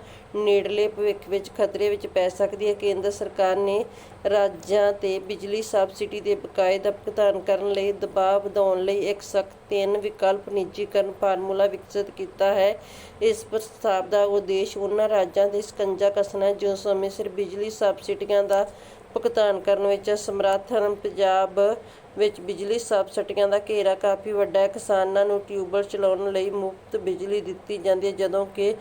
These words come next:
ਘਰੇਲੂ ਖਪਤਕਾਰਾਂ ਨੂੰ ਪ੍ਰਤੀ ਮਹੀਨਾ ਤਿੰਨ ਸੌ ਯੂਨਿਟ ਤੱਕ ਮੁਫਤ ਬਿਜਲੀ ਮਿਲਦੀ, ਜਦੋਂ ਕਿ ਖੇਤੀਬਾੜੀ ਖੇਤਰ ਦੀ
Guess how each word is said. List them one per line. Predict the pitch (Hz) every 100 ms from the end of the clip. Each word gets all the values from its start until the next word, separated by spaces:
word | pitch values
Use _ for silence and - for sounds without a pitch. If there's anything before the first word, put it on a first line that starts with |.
| - - - -
ਘਰੇਲੂ | 233 220 202
ਖਪਤਕਾਰਾਂ | 202 208 - - 196 196
ਨੂੰ | 202 202
ਪ੍ਰਤੀ | 202 202 202 220
ਮਹੀਨਾ | 214 208 190
ਤਿੰਨ | 202 202 196
ਸੌ | - 208
ਯੂਨਿਟ | 180 196 202
ਤੱਕ | - 202 196 - 202 214 214
ਮੁਫਤ | 208 196 196 220
ਬਿਜਲੀ | 196 175 202 208
ਮਿਲਦੀ, | 202 190 202
ਜਦੋਂ | 202 190 202
ਕਿ | 202
ਖੇਤੀਬਾੜੀ | - 185 202 196 190 190
ਖੇਤਰ | 202 202 185 196 196
ਦੀ | 180 202